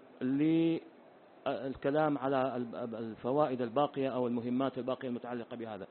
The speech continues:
فقلت إن السنن هي الكتب المرتبة على الأبواب الفقهية، فأصبح بذلك المقصود بالسنن، كتاب السنن، الحد-، ال-، الكتب التي تجمع الأحاديث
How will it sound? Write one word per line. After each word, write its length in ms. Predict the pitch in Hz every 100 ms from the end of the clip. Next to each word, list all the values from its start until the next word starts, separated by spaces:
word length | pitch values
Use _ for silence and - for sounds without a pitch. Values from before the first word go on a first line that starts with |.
| - -
فقلت 380 | - 135 208 -
إن 400 | 175 180 170 175 - - - -
السنن 440 | - 175 185 185
هي 180 | 147 156
الكتب 400 | 139 170 165 147
المرتبة 640 | 131 139 151 - 143 147 143 - - -
على 200 | 135 143
الأبواب 360 | 135 139 143
الفقهية، 420 | 135 131 - 117 104 - -
فأصبح 440 | - 160 165 151 151
بذلك 540 | 139 139 170 190 180 - - - -
المقصود 520 | 139 131 - 160 143
بالسنن، 400 | 135 - 160 151
كتاب 320 | - 143 135
السنن، 280 | 127 160 170
الحد-، 460 | 160 139 - 135
ال-، 200 | 123 135
الكتب 440 | 127 120 - 175 151
التي 240 | 147 143
تجمع 500 | 143 165 151 160 190 185 - - -
الأحاديث 560 | 147 139 - 147 127